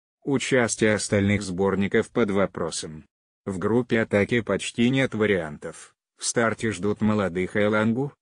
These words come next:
Гарначо и опытного Марсиаля.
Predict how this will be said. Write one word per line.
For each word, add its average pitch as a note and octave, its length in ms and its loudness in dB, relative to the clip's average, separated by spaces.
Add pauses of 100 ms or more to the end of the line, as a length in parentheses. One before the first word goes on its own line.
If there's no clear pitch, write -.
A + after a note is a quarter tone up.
(100)
Гарначо A#2 760 2
и B2 100 2
опытного A2+ 600 0
Марсиаля. F#2 800 0